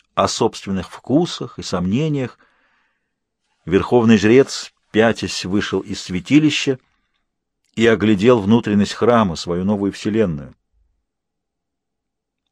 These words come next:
Громкие восклицания приветствовали появление нового верховного жреца на пороге гигантского зала с колоннами, построенного Рамсесом. Отныне он станет прокладывать путь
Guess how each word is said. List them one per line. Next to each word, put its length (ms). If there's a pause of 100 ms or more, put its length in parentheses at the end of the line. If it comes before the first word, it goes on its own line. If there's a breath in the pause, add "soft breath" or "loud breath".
(520 soft breath)
Громкие 440
восклицания 600
приветствовали 600
появление 540
нового 440
верховного 560
жреца 480
на 80
пороге 500
гигантского 560
зала 300
с 80
колоннами, 540 (320 soft breath)
построенного 560
Рамсесом. 560 (580 soft breath)
Отныне 480
он 220
станет 340
прокладывать 580
путь 440